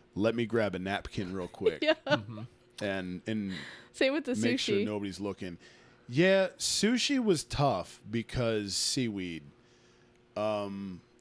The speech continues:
Speaker 1: I tried. I did try with the seaweed, but what were the little, uh, the little things, the little appetizers?
Speaker 2: Oh, shumai.
Speaker 1: That.
Speaker 2: Those shrimp
Speaker 1: Those are
Speaker 2: dumplings.
Speaker 1: fucking
Speaker 3: Yeah.
Speaker 1: good.
Speaker 3: Shumai, yeah.
Speaker 1: Them were good.
Speaker 3: Yep.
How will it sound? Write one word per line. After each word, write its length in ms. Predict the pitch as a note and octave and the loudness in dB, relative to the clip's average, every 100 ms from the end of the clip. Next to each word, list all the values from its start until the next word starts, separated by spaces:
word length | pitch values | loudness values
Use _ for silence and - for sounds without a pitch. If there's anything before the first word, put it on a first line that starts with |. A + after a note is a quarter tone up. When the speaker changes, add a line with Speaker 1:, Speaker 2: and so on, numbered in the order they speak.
| - | -2
Speaker 1:
I 140 | B2 | -2
tried. 600 | C3 - D3 C3 G2 E2+ C#2+ D2 - _ - G#2 | 0 0 2 2 2 -4 -8 -18 -20 _ -10 -4
I 80 | A#2 | -2
did 160 | D3 | 0
try 260 | - C3+ A#2+ | 2 2 2
with 120 | A2+ | 0
the 60 | G2+ | -2
seaweed, 400 | A#2 G#2+ G#2+ G2 | -2 -2 -2 -2
but 120 | A2+ | -2
what 300 | A#2 D#3 E3+ | 2 2 4
were 100 | E3 | 2
the 100 | D#3+ | 2
little, 320 | D3+ D3+ D3 | 4 4 4
uh, 380 | C3+ C3+ C3 A#2+ - - - - _ - - - | 4 6 4 2 -4 -16 -20 -20 _ -20 -20 0
the 80 | C3+ | 4
little 240 | C#3 C#3 | 6 4
things, 340 | B2 C3 G2+ F2+ | 2 0 0 -2
the 60 | |
little 220 | A2+ B2+ B2+ | 0 4 4
appetizers? 880 | B2+ - G2+ E2+ D2+ A#1+ - - - _ - | 4 0 -2 -2 -4 -10 -12 -14 -18 _ 0
Speaker 2:
Oh, 140 | G#3+ | 2
shumai. 480 | G#3+ A#3 G#3 F3 G3 - | 2 -2 -2 -2 -2 -2
Speaker 1:
That. 380 | A#2 D3+ B2 F2 - - - - - | 4 6 6 0 -10 -20 -20 -12 -2
Speaker 2:
Those 200 | A3 B3 | 0 0
shrimp 220 | A#3+ A2+ | -2 2
Speaker 1:
Those 260 | C#3 D#3 F3 | 6 8 8
are 40 | |
Speaker 2:
dumplings. 180 | F#3+ B3+ | 4 4
Speaker 1:
fucking 260 | E3+ - B2+ | 2 4 0
Speaker 3:
Yeah. 40 | A2+ | 2
Speaker 1:
good. 240 | G#2 D#2+ D2 - - - - - | 0 -2 -12 -20 -20 -20 -20 -16
Speaker 3:
Shumai, 380 | - G#2+ G2 G2 - | -12 -10 -12 -14 0
yeah. 60 | |
Speaker 1:
Them 180 | B2+ D#3+ | 2 4
were 100 | C3+ | 2
good. 340 | F#2+ G#2 D#2 C#2 - - - | -2 -4 -6 -12 -20 -20 -20
Speaker 3:
Yep. 140 | F#2+ | -20